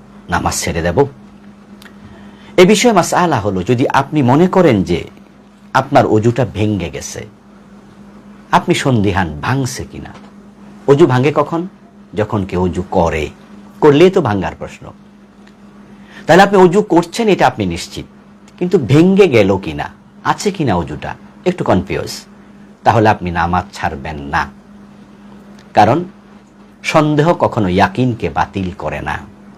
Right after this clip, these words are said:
আপনি অজু করেছেন, এটা হলো ইয়াকিন, আপনি নিশ্চিত যে আমি অজু করছি আধা ঘন্টা আগে, দশ মিনিট আগে, দু ঘন্টা আগে, কিন্তু এর মাঝে অজুটা ভাঙলো কিনা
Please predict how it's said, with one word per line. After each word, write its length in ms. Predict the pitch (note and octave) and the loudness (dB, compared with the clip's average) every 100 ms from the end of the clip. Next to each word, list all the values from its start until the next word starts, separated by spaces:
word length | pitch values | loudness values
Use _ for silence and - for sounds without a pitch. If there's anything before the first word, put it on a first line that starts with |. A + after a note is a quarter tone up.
| - - - - - - - | -20 -20 -20 -20 -20 -20 -10
আপনি 320 | - D3+ C3+ A#2+ | -2 0 4 4
অজু 220 | B2 D3+ | 4 4
করেছেন, 460 | C#3+ D#3+ F#3+ B2+ | 4 4 4 0
এটা 140 | F2 G#2+ | -2 -2
হলো 140 | G2 | 0
ইয়াকিন, 460 | F#2+ F#2 - F2 C#2 | 0 -2 -2 -6 -6
আপনি 180 | F2+ F#2+ | -8 -2
নিশ্চিত 360 | B2 - E3+ | -2 0 -4
যে 120 | C3 A2 | 0 0
আমি 120 | G2 | 2
অজু 180 | F#2 F2 | 0 0
করছি 340 | A#2+ - - | -2 0 -2
আধা 160 | D#2 D2+ | 0 -2
ঘন্টা 280 | C#2+ - | -6 -8
আগে, 220 | C#3 - C#3+ | -10 -10 -12
দশ 220 | - - | -12 -12
মিনিট 240 | D3 C#3+ - | -12 -12 -14
আগে, 200 | - - - - - - - - - - - - | -16 -18 -20 -20 -20 -20 -20 -20 -20 -20 -20 -6
দু 120 | F#2 | -2
ঘন্টা 300 | F2 D#2+ D2 | -2 -4 -4
আগে, 220 | D2+ D2+ D2 - - - - - - - - | -4 -6 -14 -18 -20 -20 -20 -20 -20 -20 -2
কিন্তু 160 | F#3+ A3 | 4 6
এর 80 | G3 | 6
মাঝে 260 | D#3+ D#3+ | 6 6
অজুটা 320 | F#3 F3 G3+ | 6 4 2
ভাঙলো 500 | D3+ A#2+ C#3 F3+ C#3+ | 0 2 2 4 2
কিনা 320 | F2+ D2+ D2 | 0 -8 -12